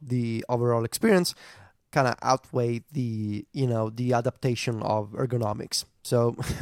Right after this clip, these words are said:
<laughs> uh, I, the, I, I do what Mike does, but I prop it up on my knees or maybe rest my elbows on my, on my lap. It, you know, some minor adjustments, no big deal. I wanna use this device, so, you know, some smaller changes are necessary.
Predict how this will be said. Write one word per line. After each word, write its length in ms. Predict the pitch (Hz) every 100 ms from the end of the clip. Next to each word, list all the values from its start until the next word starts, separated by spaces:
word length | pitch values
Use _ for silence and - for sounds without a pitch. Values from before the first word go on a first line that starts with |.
| 127
<laughs> 360 | - - - -
uh, 420 | 120 117 113 113
I, 340 | 156 160 160 160
the, 160 | 165 -
I, 260 | 170 143 175
I 40 |
do 180 | 151 180
what 260 | 147 143 -
Mike 220 | 127 -
does, 280 | 104 80 -
but 80 | 123
I 120 | 113
prop 280 | - 147 143
it 60 |
up 120 | 143 135
on 100 | 131
my 160 | 117
knees 400 | 117 117 113 104
or 120 | 107 107
maybe 340 | 117 113 110 - -
rest 260 | 123 156 165
my 100 | 147
elbows 440 | 131 120 120 120 123
on 120 | 117
my, 160 | 110 -
on 140 | 123
my 140 | 113 117
lap. 280 | 123 127 -
It, 60 | - _ _
you 100 | 196
know, 200 | 180 165 151 147
some 340 | - 208 180
minor 340 | 175 185 170
adjustments, 500 | 156 127 131 120 110
no 120 | 131 127
big 180 | 123
deal. 360 | 117 120 110 110
I 240 | 110 117 117 113
wanna 220 | 117 139 135
use 160 | 131
this 160 | 151 127
device, 380 | 143 151 156 -
so, 340 | - 123 117 _ _
you 80 | 131
know, 140 | 127 127 _ _ _ _
some 320 | - 156 131
smaller 320 | 123 139 123 117
changes 480 | - 110 104 104
are 180 | 113 107
necessary. 640 | 107 117 117 - - -